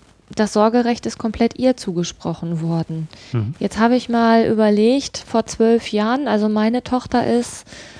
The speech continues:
Speaker 1: wird nächstes Jahr achtzehn und als die geboren wurde, haben mein damaliger Mann und ich auf jeden Fall beide das Sorgerecht bekommen.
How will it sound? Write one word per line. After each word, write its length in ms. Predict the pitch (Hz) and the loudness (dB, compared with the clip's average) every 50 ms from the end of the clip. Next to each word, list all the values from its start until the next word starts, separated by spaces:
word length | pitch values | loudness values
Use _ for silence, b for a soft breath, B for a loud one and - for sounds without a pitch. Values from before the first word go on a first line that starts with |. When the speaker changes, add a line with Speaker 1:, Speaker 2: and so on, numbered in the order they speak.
| B B B | B B B
Speaker 1:
wird 180 | - 226 233 - | 0 2 2 4
nächstes 380 | 226 226 233 - - 226 - - | 2 2 2 0 -2 -4 -4 -2
Jahr 160 | 202 190 - | -2 -2 0
achtzehn 560 | - 220 220 - - - - - 262 277 294 | -2 -2 -4 -6 -10 -8 -4 -2 -2 0 -2
und 120 | 285 254 247 | -2 0 0
als 240 | 220 220 - - - | 0 0 -2 -4 -4
die 100 | 240 226 | -2 0
geboren 600 | - 208 175 - 202 220 240 254 277 269 247 - | 0 0 2 2 2 2 4 2 0 -2 -2 -2
wurde, 400 | 254 247 254 254 247 240 226 208 | -2 0 0 0 0 0 0 -2
haben 520 | 220 226 233 233 233 233 226 - - - | -2 -2 -2 -2 -4 -4 -4 -6 -6 -4
mein 600 | 202 208 202 202 202 208 208 202 202 196 196 196 - B B B B B B B B B B B B B B B B B B B B _ - - | -2 0 0 2 2 2 0 0 0 -2 -2 -4 -6 B B B B B B B B B B B B B B B B B B B B _ -10 -4
damaliger 640 | - 214 214 220 226 233 226 220 220 208 220 214 202 | 0 2 2 4 4 4 4 2 2 2 2 2 2
Mann 400 | 196 190 196 208 226 247 269 285 | 2 2 2 0 0 0 -2 -2
und 220 | 277 - 196 196 - | -2 -2 -4 -2 -2
ich 420 | - 254 285 302 294 - - - | 0 2 2 2 0 -2 -4 -4
auf 120 | 220 214 | -4 -4
jeden 300 | - 220 226 233 240 247 | -2 0 0 0 0 -2
Fall 460 | 247 - - - 233 233 233 233 240 220 | -4 -6 -4 -2 0 2 2 2 2 2
beide 340 | - 214 214 220 226 226 | 2 2 2 2 2 2
das 220 | 220 220 220 220 - | 2 0 0 0 0
Sorgerecht 560 | 202 190 196 190 190 185 180 175 175 - - | 0 2 2 2 2 0 0 -2 -4 -4 -6
bekommen. 520 | - 180 - - - 180 170 165 160 170 | -8 -6 -6 -6 -4 -4 -4 -2 -4 -6